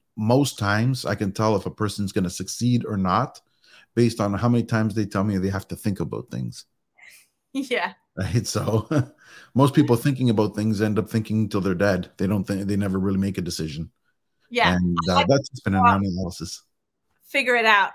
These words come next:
Speaker 2: Like, if there's somebody can't do something and they go, "Let me figure this out and I'll come back." I, um, my last hire, she was pretty new in the industry, but every time I said, "Can you do this?" she went, she'd go and find a whole course,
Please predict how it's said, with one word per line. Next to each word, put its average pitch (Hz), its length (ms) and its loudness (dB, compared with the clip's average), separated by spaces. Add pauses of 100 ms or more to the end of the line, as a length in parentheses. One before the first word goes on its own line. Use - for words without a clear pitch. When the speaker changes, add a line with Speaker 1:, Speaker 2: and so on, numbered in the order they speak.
(120)
Speaker 2:
Like, 202 200 -6
if 220 100 -8
there's 240 200 -4
somebody 269 240 -6
can't 240 300 -8
do 233 160 -8
something 247 380 -6
and 233 80 -6
they 214 80 -6
go, 202 140 -2
"Let 220 180 -2
me 269 80 -8
figure 254 260 -6
this 220 160 -6
out 214 220 0
and 233 100 -10
I'll 220 120 -6
come 214 140 -8
back." 220 220 -2 (320)
I, 226 320 -2 (120)
um, 202 460 -4 (360)
my 208 140 -2
last 208 340 2
hire, 208 380 0 (380)
she 233 680 -10 (100)
was 214 200 -2
pretty 220 260 -6
new 214 200 -2
in 226 100 -4
the 202 100 -4
industry, 196 420 -6
but 196 140 -6
every 214 220 -2
time 220 220 -6
I 208 80 -2
said, 208 260 -8
"Can 226 120 -8
you 202 100 -4
do 196 140 -2
this?" 185 340 -6
she - 160 -14
went, 196 240 -8
she'd 202 240 -12
go 226 180 4
and 220 220 -2
find 202 240 0
a 208 40 -2
whole 220 300 0
course, 214 500 -4